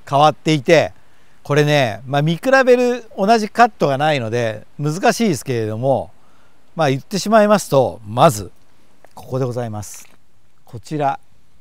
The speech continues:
フロントのバンパーの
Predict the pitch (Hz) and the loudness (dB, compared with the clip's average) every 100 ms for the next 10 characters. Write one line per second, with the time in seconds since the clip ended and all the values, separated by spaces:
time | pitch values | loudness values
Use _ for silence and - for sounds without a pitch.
0 | - - - - - - - 165 220 220 | -20 -20 -20 -20 -20 -20 -8 -4 -4 -6
1 | - 214 208 214 98 - - 160 190 185 | -6 -6 -4 -6 -8 -12 -2 -2 -2 -4
2 | 208 196 190 190 160 - | -4 -4 -4 -6 -8 -12